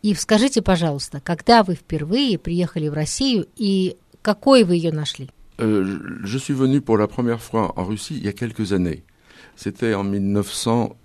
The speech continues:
Speaker 2: soixante-douze, je crois, ou soixante-treize. Plutôt soixante-douze. Euh, et il faut que je vous raconte, euh, comment je suis arrivé là-bas. C'était tout à fait imprévu. Je, euh, donc j'étais jeune, bien jeune à ce moment-là, et,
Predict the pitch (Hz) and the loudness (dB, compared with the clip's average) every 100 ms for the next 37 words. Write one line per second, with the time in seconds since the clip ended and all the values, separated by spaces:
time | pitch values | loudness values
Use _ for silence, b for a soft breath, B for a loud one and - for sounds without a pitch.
0 | _ _ - 98 95 104 95 - - 87 | _ _ -10 -8 -4 -2 -4 -6 -14 -2
1 | 101 107 104 85 85 95 101 - 85 90 | 0 0 0 -4 -4 -2 -4 -4 -6 -4
2 | 85 87 85 73 69 - B B - 101 | -2 -2 -2 -2 -4 -4 B B -2 6
3 | 113 107 87 92 85 85 76 B B B | 6 6 4 4 4 2 -2 B B B
4 | B B _ - 85 82 80 80 82 82 | B B _ 0 4 6 6 4 0 0
5 | 90 90 - - 104 98 107 - 131 110 | 0 -2 -8 0 2 2 -2 0 0 0
6 | 104 85 92 95 104 95 73 73 - - | -6 -4 -4 -2 -2 -2 -2 -2 -4 -4
7 | - 87 107 85 - 87 87 78 87 90 | -4 -2 -2 -2 -2 -2 -2 -2 0 2
8 | 120 131 104 - 110 b b b _ 240 | 0 -2 -4 -4 -4 b b b _ -2
9 | - 127 - 160 - 113 - 101 76 - | 2 0 2 -4 0 -2 0 -2 -2 -10
10 | _ _ B B B B _ _ - - | _ _ B B B B _ _ -10 -10
11 | - - - 90 78 76 69 65 113 165 | -8 -6 -2 -2 -2 -6 -6 -2 2 2
12 | 90 110 98 110 85 - 80 85 117 170 | 4 2 2 0 0 -2 -2 0 0 -2
13 | B B B - _ 85 90 87 85 | B B B -20 _ 0 2 2 0